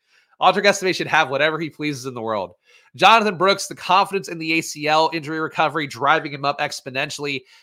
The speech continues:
Jonathan Brooks, I still think more appropriately priced in the one forties. Um, but again, the enthusiasm for him saying he'll be ready to go in July. And as our guy Tyler pointed out before, ready to go in July could mean you're just running on the side. Doesn't mean you're actually a part of practice.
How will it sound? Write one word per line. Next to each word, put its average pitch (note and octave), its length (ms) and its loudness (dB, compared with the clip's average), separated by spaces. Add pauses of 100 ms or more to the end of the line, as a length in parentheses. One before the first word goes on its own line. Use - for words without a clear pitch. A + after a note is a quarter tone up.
(100)
Jonathan F#3 340 2
Brooks, E3 340 0
I D3+ 100 -2
still E3 640 0 (120)
think D3+ 280 -4
more D3+ 220 2
appropriately D3 400 0
priced D3 340 -2
in C3 60 -10
the A#2+ 80 -8
one C3 220 -4
forties. C#3 560 -6 (340)
Um, A2+ 400 0
but B2+ 160 0
again, B2 260 -4
the A#2+ 80 -8
enthusiasm E3 680 0
for C#3 140 -4
him C#3 220 -4
saying E3+ 300 0
he'll D3+ 120 -4
be C#3+ 120 -4
ready C#3+ 180 0
to B2+ 80 -4
go C3 180 0
in B2+ 80 -4
July. A#2 420 0 (320)
And D3+ 120 -2
as E3 140 0
our D#3 180 4
guy F#3 100 4
Tyler F3 380 4
pointed D#3 240 0
out D3+ 80 2
before, C#3 340 0
ready D3 220 -2
to D#3 80 -4
go D#3 160 2
in D3 60 -8
July F3+ 340 6
could E3 200 -8
mean D3+ 120 -10
you're D3 100 -8
just C3+ 140 -8
running C3+ 280 -4
on C3 60 -4
the C3 80 -10
side. C#3+ 400 4 (280)
Doesn't D#3 180 -2
mean E3+ 100 -6
you're D#3+ 80 -2
actually D3+ 240 -6
a C3 60 -6
part D#3 340 -2
of B2+ 100 -10
practice. C3 540 -4